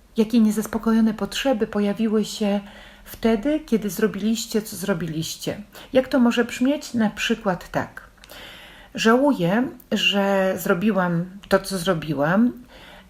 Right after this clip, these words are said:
bo chcę być blisko ciebie, gdy jest ci naprawdę, naprawdę trudno. A teraz widzę, że moje zachowanie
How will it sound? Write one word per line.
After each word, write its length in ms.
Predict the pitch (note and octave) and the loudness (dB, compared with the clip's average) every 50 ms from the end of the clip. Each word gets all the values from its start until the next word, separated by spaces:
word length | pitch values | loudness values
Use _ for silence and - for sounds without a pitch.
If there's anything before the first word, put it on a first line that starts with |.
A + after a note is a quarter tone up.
| - - - - - | -20 -20 -20 -12 -8
bo 180 | F3 - A3 | 0 0 0
chcę 420 | G#3+ - - - - C4+ C4 C4 B3+ | 0 0 -8 -6 2 4 4 4 4
być 260 | B3 A#3 A3+ - A3 | 2 -2 -4 -4 -6
blisko 440 | - G3 G3+ G3+ - - - G3+ F3+ | -6 -6 -6 -6 -6 -6 -6 -6 -6
ciebie, 520 | - - - D3 C#3+ - - - F#3+ - - - - - - _ _ _ - _ _ - _ _ _ - - - _ - - - - - - - | -6 -6 -6 -6 -6 -4 -8 -10 -10 -10 -14 -20 -20 -20 -20 _ _ _ -20 _ _ -20 _ _ _ -20 -20 -20 _ -20 -20 -20 -20 -18 -8 -6
gdy 160 | G3+ E3+ A3 | 0 2 2
jest 180 | A3 G#3+ A3 | 2 0 -2
ci 160 | - - A#3 G#3+ | -2 2 4 4
naprawdę, 640 | A3 A3 A3+ - - A#3 A#3 A#3 A3+ A3+ - A3+ | 4 2 0 -2 0 2 2 2 2 2 2 2
naprawdę 520 | G#3 G#3+ G#3 - - G#3+ G#3 F#3 - G#3 G3 | 2 2 2 0 0 -2 -2 0 0 -2 -2
trudno. 500 | - - - D#3 D#3 - - C#3+ D3 - - | -2 -4 -4 -4 -4 -4 -8 -12 -12 -10 -4
A 80 | - G#3 | -4 -2
teraz 400 | G#3 A3+ A3 A3 A3 G#3+ - G3+ | 0 0 0 2 0 0 -2 -4
widzę, 540 | G3 A#3+ C4+ A#3+ - - E3+ D#3+ F3 G#3 G#3+ - - - - | -2 0 0 0 -2 -4 -2 0 0 0 -2 -6 -14 -12 -8
że 220 | - - G#3+ G#3 G3 | -4 0 0 2 4
moje 420 | G#3 G#3+ A#3 A#3+ A#3+ A3 G#3 F#3+ | 4 4 6 4 4 4 2 0
zachowanie 840 | E3+ G3 E3+ - G#3 G3+ E3+ G#3 G#3+ G#3+ G3+ F3 E3+ F3+ G#3 A3+ | -2 -4 -6 -4 -4 -4 -2 0 0 0 0 0 0 0 -2 -2